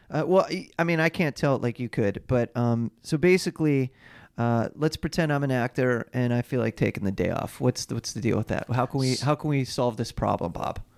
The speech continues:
Speaker 2: Okay, so we get a letter from Mark Seaman. Uh, it says here, "Hi, my name is Mark, and, uh, I,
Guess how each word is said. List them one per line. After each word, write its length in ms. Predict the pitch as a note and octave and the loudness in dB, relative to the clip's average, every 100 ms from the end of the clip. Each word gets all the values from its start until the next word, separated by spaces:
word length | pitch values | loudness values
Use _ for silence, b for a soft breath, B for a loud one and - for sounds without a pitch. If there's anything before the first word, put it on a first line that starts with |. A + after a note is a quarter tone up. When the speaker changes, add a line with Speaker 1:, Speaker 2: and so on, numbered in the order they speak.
| b | b
Speaker 2:
Okay, 300 | F#3 F#3 G3+ | -4 2 2
so 160 | G3+ - | 2 -2
we 160 | A#2 D3 | -2 0
get 180 | F#3+ | 0
a 40 | F#3+ | 0
letter 380 | E3+ C#3+ C3 C3 | 0 0 0 0
from 200 | - A#2 | 0 0
Mark 240 | A2 A#2 | 2 0
Seaman. 500 | - A2 F#2+ F#2 G2 | 0 0 -2 -4 -8
Uh, 60 | F#2 | -6
it 360 | G#2 G2+ G#2 G#2 | -4 -2 -4 -2
says 300 | B2 A2+ A#2+ | 2 2 2
here, 180 | G#2 G2+ B B | -2 -2 B B
"Hi, 240 | - G3+ F3 | 0 2 2
my 120 | C3 | 0
name 200 | C3+ C#3 | 0 2
is 160 | C3 A#2 | 0 0
Mark, 420 | B2+ C3 B2+ - | 2 2 0 0
and, 220 | A#2+ A#2 | 0 2
uh, 380 | A#2 A2+ A2+ G#2+ B B B | 2 2 2 0 B B B
I, 240 | - - | -4 0